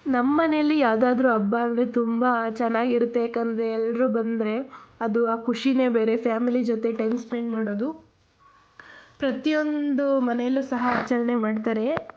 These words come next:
ಕಾರ್ತಿಕ ಮಾಸದಲ್ಲಿ ಕಡೆ ವಾರ ಈ ರೀತಿ ದೀಪಾವಳಿ ಹಬ್ಬನ ಸೆಲೆಬ್ರೇಟ್ ಮಾಡ್ತಾರೆ. ಗವರ್ನಮೆಂಟ್ ದೀಪಾವಳಿ ಏನಿರುತ್ತೆ, ಆವಾಗ ಇವರು ಸೆಲೆಬ್ರೇಟ್ ಮಾಡಲ್ಲ,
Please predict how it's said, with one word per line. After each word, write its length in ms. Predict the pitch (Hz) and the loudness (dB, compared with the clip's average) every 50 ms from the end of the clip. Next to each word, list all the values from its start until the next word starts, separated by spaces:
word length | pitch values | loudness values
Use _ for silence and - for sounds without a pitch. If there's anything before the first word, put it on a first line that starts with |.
| - _ - _ _ _ - | -20 _ -20 _ _ _ -4
ಕಾರ್ತಿಕ 480 | 240 233 240 240 233 254 254 254 - 247 | -2 -2 -2 -2 -2 -4 -2 -2 -2 -2
ಮಾಸದಲ್ಲಿ 760 | 240 226 226 226 226 226 226 220 220 220 226 320 349 339 - - - | 0 0 -2 -2 -2 -2 0 0 0 2 2 0 0 -2 -6 -6 -2
ಕಡೆ 340 | 254 233 226 220 233 254 262 | 0 2 2 4 4 2 2
ವಾರ 280 | 254 220 214 214 214 240 330 392 - - - - - - - _ _ 254 | 2 2 2 2 2 2 0 0 -2 -8 -16 -20 -20 -20 -20 _ _ -4
ಈ 120 | 240 233 | -4 -2
ರೀತಿ 420 | 233 226 220 220 254 302 302 226 | -2 -4 -4 -4 -2 -2 0 0
ದೀಪಾವಳಿ 480 | 226 240 240 233 247 233 226 226 233 240 | 0 -2 -2 -2 -2 -2 0 0 0 0
ಹಬ್ಬನ 320 | 233 208 196 208 220 240 302 311 | 0 -2 -2 -2 -2 -2 -2 -2
ಸೆಲೆಬ್ರೇಟ್ 500 | - 240 214 220 220 220 240 240 233 233 | -2 -2 0 0 0 0 0 -2 -2 -2
ಮಾಡ್ತಾರೆ. 400 | 240 220 220 220 220 233 240 285 | -4 -2 -2 -2 -2 -2 -2 0
ಗವರ್ನಮೆಂಟ್ 640 | 294 233 233 240 247 254 285 294 294 302 302 294 262 | 0 0 0 0 0 0 0 0 0 0 0 0 0
ದೀಪಾವಳಿ 520 | 262 269 262 262 254 254 247 247 254 247 240 | 0 -2 -2 -2 -2 0 0 0 0 0 0
ಏನಿರುತ್ತೆ, 580 | 233 233 247 247 233 226 226 220 214 - 277 | 0 0 0 0 -2 -2 -4 -4 -4 -4 -4
ಆವಾಗ 380 | 277 247 226 220 220 214 214 214 | -2 -2 -2 -2 -2 -2 -2 -2
ಇವರು 300 | 240 262 247 233 226 240 | 0 0 0 0 0 -2
ಸೆಲೆಬ್ರೇಟ್ 520 | 233 233 214 208 202 202 220 226 220 226 | -2 -2 -2 -2 -2 -2 -2 -4 -2 -2
ಮಾಡಲ್ಲ, 300 | 214 208 202 202 202 202 | -2 0 0 0 0 0